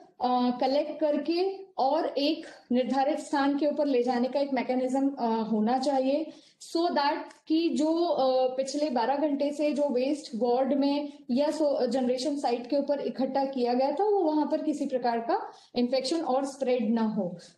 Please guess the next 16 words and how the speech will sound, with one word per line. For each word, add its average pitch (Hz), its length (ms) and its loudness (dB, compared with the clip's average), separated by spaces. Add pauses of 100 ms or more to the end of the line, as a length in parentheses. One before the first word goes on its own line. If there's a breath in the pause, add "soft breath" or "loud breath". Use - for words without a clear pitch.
(140)
So 359 160 2
daily, 285 600 2
uh, 247 440 0
आपके 247 340 0
biomedical 269 760 2
waste 254 360 0
bins 254 280 0
जो 262 300 0
हैं, 285 360 -2
it 247 100 0
should 254 260 -2
get 294 220 2 (180)
emptied 285 340 0 (140)
and 254 200 2
get 285 260 0
collected 311 420 0